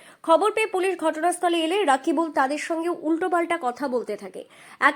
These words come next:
পর্যায়ে রাকিবুল জল খেতে চাইলে প্রতিবেশীরা জল আনতে যায়। এই সুযোগে সে তার টোটো সিটের নিচ থেকে কীটনাশক বের করে খেয়ে ফেলে। এরপর পুলিশ তাকে দ্রুত হাসপাতালে নিয়ে যায়।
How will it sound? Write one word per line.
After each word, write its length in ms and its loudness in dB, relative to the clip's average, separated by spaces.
পর্যায়ে 340 2
রাকিবুল 460 2
জল 300 -2
খেতে 260 -8
চাইলে 300 -4
প্রতিবেশীরা 580 -8
জল 240 -4
আনতে 260 -6
যায়। 120 -12
এই 120 -4
সুযোগে 440 -6
সে 140 -8
তার 220 -4
টোটো 240 -4
সিটের 360 -8
নিচ 240 -6
থেকে 200 -8
কীটনাশক 480 -8
বের 280 -4
করে 200 -6
খেয়ে 200 -8
ফেলে। 260 -12
এরপর 280 2
পুলিশ 300 -2
তাকে 200 0
দ্রুত 260 -4
হাসপাতালে 640 -4
নিয়ে 200 0
যায়। 160 -8